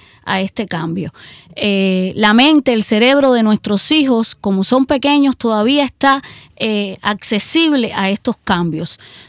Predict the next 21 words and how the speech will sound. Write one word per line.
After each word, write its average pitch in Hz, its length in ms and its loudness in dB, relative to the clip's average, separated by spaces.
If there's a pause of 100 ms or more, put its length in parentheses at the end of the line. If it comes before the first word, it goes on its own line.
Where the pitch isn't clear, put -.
(120)
Eh, 190 380 -2
todo 240 300 4
su 247 140 -2
cerebro 240 420 -2
está 233 300 -2
dispuesto 240 720 -2
a 202 40 -4
recibir 202 640 -2
esa 226 280 -6
nueva 214 280 -2
información. 190 760 -4 (200)
Es 185 160 -2
más, 262 220 2
nosotros 247 520 0
como 226 240 0
adultos 233 560 0 (300)
nos 220 180 0
hemos 269 220 2
tenido 269 360 2
que 247 100 0
enfrentar 226 680 2